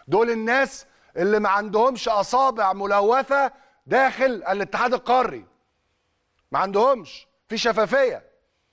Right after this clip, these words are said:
اهو الو-، ما-، كمان، كمان ان، آه، ال-، الدوري الاوروبي هيقام في بوشكاش ارينا في المجر يوم تلاتة وعشرين، والمؤتمر الاوروبي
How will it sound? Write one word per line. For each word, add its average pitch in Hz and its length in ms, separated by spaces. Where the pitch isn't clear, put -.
اهو 170 340
الو-، 196 400
ما-، 190 160
كمان، 208 440
كمان 208 440
ان، 214 360
آه، 170 280
ال-، 175 220
الدوري 208 400
الاوروبي 254 520
هيقام 214 380
في 196 100
بوشكاش 220 420
ارينا 214 360
في 175 100
المجر 180 440
يوم 190 280
تلاتة 202 300
وعشرين، 202 580
والمؤتمر 180 580
الاوروبي 240 580